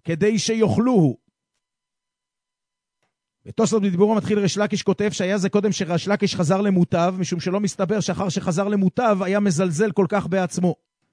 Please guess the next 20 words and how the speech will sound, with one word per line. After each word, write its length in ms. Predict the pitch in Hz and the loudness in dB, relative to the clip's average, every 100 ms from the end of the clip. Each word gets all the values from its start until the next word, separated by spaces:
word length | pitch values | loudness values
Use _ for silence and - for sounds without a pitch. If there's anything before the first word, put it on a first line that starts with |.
| - | -8
אומרת 300 | 180 226 226 | -4 -4 -4
הגמרא, 320 | 196 202 214 | -4 -2 0
"שקיל 320 | 202 214 220 | -2 -2 -6
בעדי 380 | 185 190 180 214 | -6 -6 -2 -2
חייתא 480 | 131 185 185 208 214 | -2 -2 -2 -2 -4
וגולגלתא", 640 | 190 160 185 156 208 202 143 | -2 0 0 2 0 0 -4
לקח 340 | 131 196 175 | -6 -8 -6
עמו 180 | 202 196 | -4 -4
שק 280 | - 214 - | -4 -6 -4
עם 160 | 214 202 - | -4 -4 -6
עיגול 500 | 160 170 240 180 123 _ _ _ | -2 0 2 0 -2 _ _ _
של 200 | - 170 | -8 -4
חוט 300 | 147 220 - - | -2 -2 -4 -6
תביעה, 520 | 165 151 180 165 190 - _ _ _ - | -2 0 0 0 -2 -6 _ _ _ -10
ואבן 480 | 170 240 233 214 | -8 -4 -2 -2
או 40 | 202 | -4
עופרת 400 | 180 220 220 208 | -4 -2 -4 -4
עגולה 560 | 156 180 220 226 196 220 _ _ _ - | -2 0 2 0 -4 -8 _ _ _ -4
בתוך 440 | 170 196 233 180 | 0 4 4 4
העיגול. 480 | 226 214 160 233 | 2 2 4 4